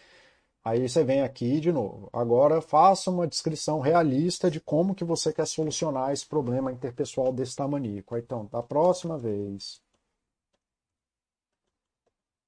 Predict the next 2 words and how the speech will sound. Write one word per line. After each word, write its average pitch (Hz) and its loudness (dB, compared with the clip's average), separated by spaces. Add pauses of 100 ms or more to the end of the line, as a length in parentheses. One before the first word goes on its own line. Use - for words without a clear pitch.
(2000)
eu 139 0
vou, 113 -6